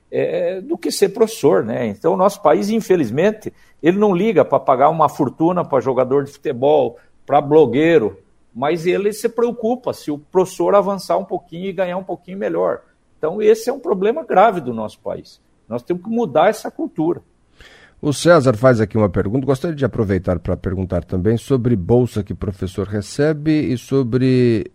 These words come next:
Speaker 2: pesquisa. Ele recebe por pesquisa?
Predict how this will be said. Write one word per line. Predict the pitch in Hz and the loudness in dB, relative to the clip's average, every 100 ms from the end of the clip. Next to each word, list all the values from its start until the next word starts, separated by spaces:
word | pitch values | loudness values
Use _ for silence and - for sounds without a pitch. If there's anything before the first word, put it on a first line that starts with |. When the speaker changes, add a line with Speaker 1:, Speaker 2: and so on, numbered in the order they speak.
| _ | _
Speaker 2:
pesquisa. | 117 107 - 175 156 98 | -6 -6 -6 0 0 2
Ele | 110 | 4
recebe | 127 117 147 143 123 | 4 4 2 0 0
por | 135 | -2
pesquisa? | - 110 - 165 180 98 104 85 | -2 -2 -2 -2 0 2 0 0